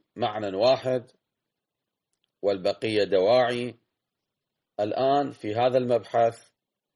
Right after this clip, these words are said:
يقع الكلام في المعنى الموضوع له، أن الصيغة بما هي لفظ وضع لمعنى.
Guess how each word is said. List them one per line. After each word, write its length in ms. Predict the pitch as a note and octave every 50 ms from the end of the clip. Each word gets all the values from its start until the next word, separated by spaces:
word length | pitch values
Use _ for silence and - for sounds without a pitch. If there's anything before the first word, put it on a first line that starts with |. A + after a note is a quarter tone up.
| _ _ _ _ -
يقع 380 | - A#2+ A#2+ - C3 A#2 A#2
الكلام 760 | A#2+ A2+ - - G#2+ G#2+ A#2 B2 B2+ C3 C3 C3 C3 C3 C3+ - _ _ _ _ _ _ _ _ _
في 120 | _ - A2
المعنى 480 | G#2+ G#2+ G#2+ A#2+ A#2+ A#2+ B2+ B2 B2
الموضوع 640 | A#2+ A#2 G#2+ G#2 G2+ G2+ G2+ G#2 G#2+ C3 C3+ B2 A2
له، 340 | A2 G#2+ F#2+ E2+ E2 C#2+ - _ _ _ _ _ _ _ _ _ _ _ _ _ _ _ _ _ _ _ _ _ _ _ _ _ _ _ _ _ _ _ _ F#2+
أن 200 | G#2+ G#2+ G#2+ A2
الصيغة 800 | G#2+ - - C3 C3+ C3 A2+ A#2+ B2+ C3 B2+ B2+ - - _ _ _ _ _ _ _ _ _ _ _ _ _ _ _ _ _ _ _ _ _ _ _ _ _ _ _ _ _ _ _ _ _ _ _ _ _ -
بما 360 | G2 A#2 A#2 B2 A#2+ A#2+ A#2
هي 180 | A#2+ A#2 A2
لفظ 500 | G#2+ A2+ B2+ C3 B2 A#2+ B2 - - _ _ _ _ _ _ _ _ _ _ _ _ _ _ _ _ _ _ _ _ _ _ _ _ _ _ _ _ _ -
وضع 480 | G#2 G#2 B2 C3+ C3 C3+ C3+ B2+ B2
لمعنى. 540 | A#2 A2+ A2+ A2+ A#2+ G#2 G2 F#2 E2+ E2+ -